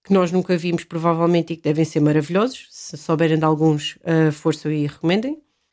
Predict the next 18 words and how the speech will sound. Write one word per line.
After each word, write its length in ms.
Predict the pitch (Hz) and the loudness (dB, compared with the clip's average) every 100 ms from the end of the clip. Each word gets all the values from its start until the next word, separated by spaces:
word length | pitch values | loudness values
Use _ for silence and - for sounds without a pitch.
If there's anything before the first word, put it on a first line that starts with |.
| _ | _
E 40 | 214 | -8
espero 260 | - 226 - | -2 -2 0
que 60 | |
tenham 240 | 226 220 220 | 0 2 2
gostado 300 | - 202 196 | 0 -2 -2
desta 260 | 190 196 | -4 -6
viagem, 560 | 175 190 190 180 196 196 | -2 0 0 -2 -6 -8
de 520 | - 160 175 170 170 170 | -16 -8 -2 -2 -2 -2
ter, 500 | 185 180 180 180 175 | 2 2 2 0 -2
de 200 | 170 190 | -2 -2
ver 320 | 175 240 247 | 0 2 2
os 200 | 226 190 | 0 0
animes 480 | 208 214 214 208 180 | 0 2 2 2 0
ou 160 | 185 185 | 0 2
os 100 | 170 | 0
mangás 480 | 180 185 190 185 | 2 2 0 -4
de 60 | - | -10
forma 560 | - 170 170 175 175 | -2 0 2 0 -2